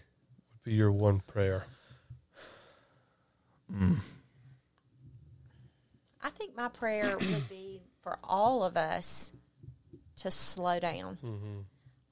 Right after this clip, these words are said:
Speaker 3: Um, and, and actually,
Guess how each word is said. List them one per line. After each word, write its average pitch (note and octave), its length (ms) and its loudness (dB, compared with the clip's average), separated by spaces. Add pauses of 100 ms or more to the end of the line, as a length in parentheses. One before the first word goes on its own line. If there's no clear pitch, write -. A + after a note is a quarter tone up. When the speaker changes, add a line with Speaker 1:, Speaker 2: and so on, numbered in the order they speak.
Speaker 3:
Um, F3+ 300 2
and, F3+ 680 0 (1120)
and F3+ 180 -2
actually, F#3+ 800 0